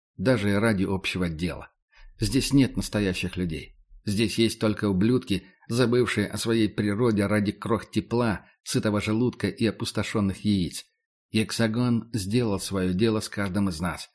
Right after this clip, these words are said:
превратив в настоящих крыс и уничтожив человеческое. И ты знал это, комбриг. Знал с самого начала. А раз так, туда вам всем и дорога. В проёме двери мелькает чёрное тело.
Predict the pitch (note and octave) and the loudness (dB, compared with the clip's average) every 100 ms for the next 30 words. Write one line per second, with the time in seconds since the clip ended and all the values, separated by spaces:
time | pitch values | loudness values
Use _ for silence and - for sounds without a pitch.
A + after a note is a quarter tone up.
0 | _ - A2+ G#2 G2+ - G#2+ - - G#2+ | _ 0 2 2 0 0 0 -2 -4 0
1 | C3 B2 A#2 G#2+ - - - A#2+ A#2 - | 0 0 0 0 -2 -6 -4 -2 -2 -4
2 | - _ - A#2 G#2+ - A#2 G#2 G2 - | -12 _ 2 4 4 2 -2 0 0 0
3 | G#2+ G2+ F#2+ - - - - - _ _ | 0 2 0 -2 -6 -10 -14 -16 _ _
4 | _ - A2+ - A#2 A2+ F#2+ G#2 G2+ G2+ | _ 0 0 2 2 4 4 4 4 2
5 | - F#2 E2+ F2 D#2 C2 - - _ _ | -2 -4 -2 -2 -2 -6 -10 -18 _ _
6 | _ G#2 G2 G#2 G2 F#2 - - - A2 | _ 0 4 4 4 0 -4 -6 -2 0
7 | G2+ F#2+ F#2 F2+ F#2+ C2+ A#1+ - _ _ | 2 2 0 0 -4 -4 -8 -14 _ _
8 | _ _ F2+ F2+ F2 - B2 G#2+ F2 - | _ _ -2 0 0 -2 0 0 0 -8
9 | _ _ _ _ - B2+ G#2+ G#2 F#2 F2+ | _ _ _ _ -2 2 4 2 2 0
10 | F2+ - G#2+ F2 - G#2 F#2 F#2 F2 D2 | 0 0 0 0 -4 -4 -2 -2 -2 -6
11 | - - _ _ _ _ _ _ _ _ | -12 -18 _ _ _ _ _ _ _ _
12 | A2 A2+ A#2 A2 G#2+ A#2 A2 G2+ G2 A2+ | 4 6 6 6 4 4 6 4 2 0
13 | A2 - G2+ F#2+ F#2 E2+ D2+ C2 | 0 0 0 2 0 -2 -6 -8